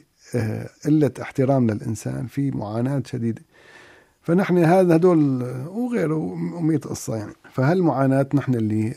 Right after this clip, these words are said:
آه، كتير، آه، هلا هي أكيد صليب. نحن ك-، ك-، ككنيسة بنقول هذا صليب، هيك. فهذا الصليب هون بقى، م-،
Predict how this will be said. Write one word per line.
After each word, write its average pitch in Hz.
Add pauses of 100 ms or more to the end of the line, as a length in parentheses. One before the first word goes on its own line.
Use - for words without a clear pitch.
آه، 110
كتير، 110
آه، 123 (600)
هلا 120
هي 143
أكيد -
صليب. 123
نحن 113
ك-، 123
ك-، 117 (200)
ككنيسة 120
بنقول 123
هذا 120
صليب، 117 (260)
هيك. 131 (440)
فهذا 139
الصليب 135 (540)
هون 147
بقى، - (600)
م-، 135